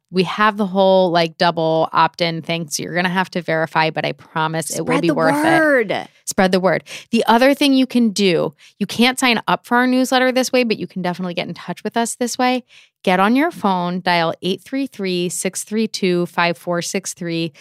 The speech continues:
Speaker 1: Leave us a voicemail. Let us know what you want us to talk about. Send us some words of encouragement.
Speaker 2: Tell us how you feel about the podcast's name, A Thing or Two, this new name we got.
Speaker 1: I feel great about it.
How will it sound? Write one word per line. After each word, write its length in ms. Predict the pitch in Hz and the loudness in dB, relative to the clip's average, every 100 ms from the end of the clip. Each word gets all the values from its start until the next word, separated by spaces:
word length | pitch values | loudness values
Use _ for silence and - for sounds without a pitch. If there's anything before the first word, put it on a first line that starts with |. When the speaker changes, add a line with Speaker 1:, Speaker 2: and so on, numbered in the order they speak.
| - _ | -20 _
Speaker 1:
Leave 180 | 196 196 | -4 -2
us 140 | 208 247 | -2 -2
a 40 | |
voicemail. 680 | 226 311 320 220 170 156 - | -2 -2 -2 -2 -2 -2 -2
Let 160 | 185 185 | -2 -2
us 140 | 185 | -2
know 100 | 190 | -2
what 200 | 175 - | -2 -2
you 100 | 185 | -4
want 160 | 170 170 | -4 -6
us 100 | - | -10
to 100 | - | -14
talk 320 | - 285 277 | -4 -4 -2
about. 420 | 277 277 277 - _ - _ | 0 2 0 -2 _ -20 _
Send 240 | - 185 | -6 -4
us 80 | 175 | -4
some 160 | - 165 | -4 -6
words 220 | 165 165 | -6 -8
of 100 | 165 | -12
encouragement. 880 | 160 - 277 285 - 269 269 269 269 _ - | -14 -6 -4 -2 -2 0 2 0 -2 _ -14
Speaker 2:
Tell 180 | 220 202 | -4 -2
us 140 | 208 | -2
how 120 | 214 | -2
you 160 | 196 190 | -2 -2
feel 220 | 196 185 | -2 -2
about 400 | 180 175 170 175 180 | 0 0 0 -2 -6
the 80 | |
podcast's 840 | 185 180 165 - 170 170 - - - | -8 -4 -4 -4 -4 -4 -8 -14 -8
name, 500 | 190 180 175 180 233 - | -2 0 0 -2 -4 -6
A 60 | |
Thing 260 | 185 165 175 | -8 -6 -4
or 80 | 185 | -6
Two, 320 | - 220 269 | -4 -2 -2
this 240 | 220 180 - | -4 -6 -10
new 300 | 175 190 190 | -6 -4 -2
name 240 | 175 170 | -2 -2
we 140 | 180 185 | -2 0
got. 300 | 202 233 262 | 0 2 2
Speaker 1:
I 120 | 302 | 2
feel 220 | - 539 508 | 4 2 2
great 260 | 226 208 196 | 2 0 0
about 240 | 170 160 | 0 0
it. 220 | 170 - | -2 -6